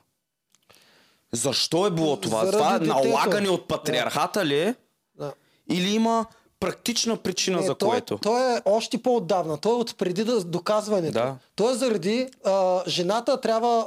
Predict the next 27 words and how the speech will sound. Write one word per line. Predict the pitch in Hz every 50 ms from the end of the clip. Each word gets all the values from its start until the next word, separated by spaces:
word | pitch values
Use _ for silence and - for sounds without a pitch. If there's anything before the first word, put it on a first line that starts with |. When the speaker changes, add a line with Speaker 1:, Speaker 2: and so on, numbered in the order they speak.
| - 190
Speaker 2:
да | 165 196 220 220 220 214 196 170
роди | 170 170 147 151 226
детето | 185 196 175 - - 208 208 - 233
на | 208 190
този, | - - 202 202 185 196
който | - - 190 185 - -
спи | - - 196
с | 180 - -
нея. | 165 165 147 131
Защото | 120 135 147 - - 214 214 - 247 214
ние | 196 208 226
като | 226 - 240 - 208
животни | 175 139 139 156 139 165 196 220 220 - 190 180 190 240 247 _ _ - - - _ - -
няма | 165 175 190 214 247 247
да | 262 254
си | 254 -
го | 202 208 214
изкараме, | 185 - - - 208 185 160 139 123 107 104 98 - _ _ _ _ _ _ _ _ _ _ _ -
за | 160 170 180
да | 170 170
свършим | 170 - 190 190 175 - 170 160
навънка. | 156 151 131 117 131 120 110 - - - _ _ _ _ _ _ _ _ _ _ _ _ -
Speaker 1:
Да. | - - -
Speaker 2:
Ние | 180 214 262 285
ще | - - -
си | 226 - 233
го | 208 220 220 220 180